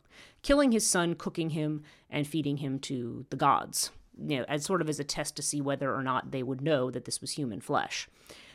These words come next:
Um, and so that violates all kinds of taboos. Um, <clears throat> there's actually a class I teach, a myth class, um,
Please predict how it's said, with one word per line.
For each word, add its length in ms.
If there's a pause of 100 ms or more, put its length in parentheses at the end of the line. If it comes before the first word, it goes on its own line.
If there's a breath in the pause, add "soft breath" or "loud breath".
(200 loud breath)
Um, 500
and 200
so 140
that 220
violates 540
all 380
kinds 260
of 120
taboos. 640 (120)
Um, 360 (100)
<clears throat> 380 (720)
there's 120
actually 300
a 40
class 300
I 120
teach, 260
a 60
myth 180
class, 520
um, 320